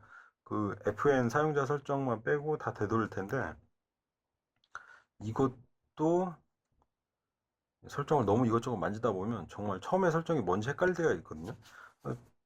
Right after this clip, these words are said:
이 설정 해제를 돌릴 수도 있고, 이 밑에 나와 있는 것들이 지금 기본 설정 값을 나타낸 것 같은데, 여기서 보고 '아, 내가 이 설정을 만졌던 것 같은데.' 애매할 때는 뭐 예를 들면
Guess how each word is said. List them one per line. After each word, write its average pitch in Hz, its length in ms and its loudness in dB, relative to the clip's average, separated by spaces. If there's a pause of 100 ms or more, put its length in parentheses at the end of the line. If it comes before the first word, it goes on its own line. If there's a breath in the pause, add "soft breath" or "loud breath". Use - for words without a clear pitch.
(220)
이 113 120 -4
설정 165 380 2
해제를 175 300 4
돌릴 127 220 2
수도 - 240 -8
있고, 131 280 -4
이 113 120 -2
밑에 123 260 -4
나와 123 280 6
있는 127 160 -2
것들이 113 300 -6
지금 107 200 -10
기본 139 280 0
설정 127 540 0
값을 117 300 -2
나타낸 113 380 0
것 104 80 -2
같은데, 107 420 -2 (680 loud breath)
여기서 156 460 2
보고 151 480 0 (420 loud breath)
'아, 123 100 0
내가 131 220 4
이 127 80 2
설정을 156 380 0
만졌던 156 460 0
것 147 60 0
같은데.' 135 480 0
애매할 117 300 2
때는 143 380 -4
뭐 110 160 0
예를 113 200 -2
들면 107 540 -4